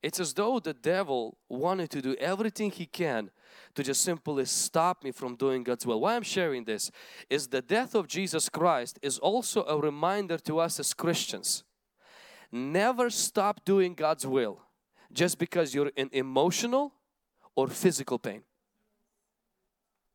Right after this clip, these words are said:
Don't do it because you don't know how God can still use you. Jesus fulfilled the greatest plan of salvation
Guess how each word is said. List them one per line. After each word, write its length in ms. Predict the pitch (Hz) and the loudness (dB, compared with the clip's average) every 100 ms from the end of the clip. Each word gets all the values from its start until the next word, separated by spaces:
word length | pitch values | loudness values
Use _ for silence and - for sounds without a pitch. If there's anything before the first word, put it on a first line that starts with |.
| _ _ _ _ _ _ _ 117 | _ _ _ _ _ _ _ 0
Don't 220 | 143 147 | 0 2
do 160 | 190 | 0
it 80 | 131 | 0
because 340 | 131 160 139 165 | -4 0 0 2
you 80 | |
don't 120 | 220 240 | 2 4
know 120 | 247 | 2
how 220 | 196 190 | 2 -2
God 320 | 156 180 196 | 2 0 0
can 120 | 180 | -6
still 280 | 165 - 156 | -6 0 0
use 400 | 139 196 214 - | 2 2 2 0
you. 120 | 113 - - - - - | -6 -8 -16 -20 -18 -8
Jesus 480 | - 214 294 196 - | -2 2 2 2 0
fulfilled 520 | - 208 - 226 196 | 2 2 2 0 0
the 100 | 143 | -2
greatest 760 | 131 151 208 254 247 269 - | -2 2 4 2 0 0 -2
plan 360 | - 196 214 226 | 2 2 2 0
of 200 | - 190 | 0 0
salvation 680 | - 202 165 170 123 - 92 | 2 2 2 0 0 -6 -10